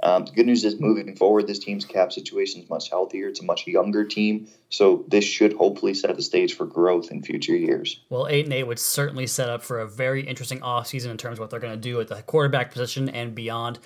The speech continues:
Speaker 2: But Ian, once again, it's always great to have you on to do these shows.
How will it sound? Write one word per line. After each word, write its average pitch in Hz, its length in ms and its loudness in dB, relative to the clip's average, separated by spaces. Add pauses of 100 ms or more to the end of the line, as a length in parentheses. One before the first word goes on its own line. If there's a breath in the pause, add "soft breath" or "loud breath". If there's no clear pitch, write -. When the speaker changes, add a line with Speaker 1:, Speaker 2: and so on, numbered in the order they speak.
(140 soft breath)
Speaker 2:
But 131 180 -6
Ian, 147 240 4
once 143 280 0
again, 139 200 -2
it's 120 140 -8
always 151 400 4
great 135 240 -2
to 135 60 -8
have 127 200 -2
you 123 140 -6
on 123 100 -6
to 113 80 -18
do 127 100 -6
these 123 180 -6
shows. 127 400 0